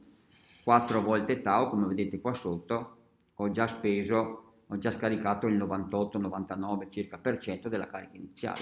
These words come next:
quindi sono in quattro tau raggiungo, mm, riesco a scaricare il condensatore. Anche lì,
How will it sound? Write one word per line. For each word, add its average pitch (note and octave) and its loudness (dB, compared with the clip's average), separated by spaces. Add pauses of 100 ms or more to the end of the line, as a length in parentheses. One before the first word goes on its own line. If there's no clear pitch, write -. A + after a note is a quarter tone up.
(120)
quindi - -6
sono - -6 (580)
in G2 -4
quattro A2+ 0
tau G#2 -2
raggiungo, G#2 -4 (340)
mm, G2 -4 (560)
riesco A2 -2
a G#2+ -8
scaricare G#2 -6
il G#2 -10
condensatore. G2 -6
Anche - -6
lì, A2+ 0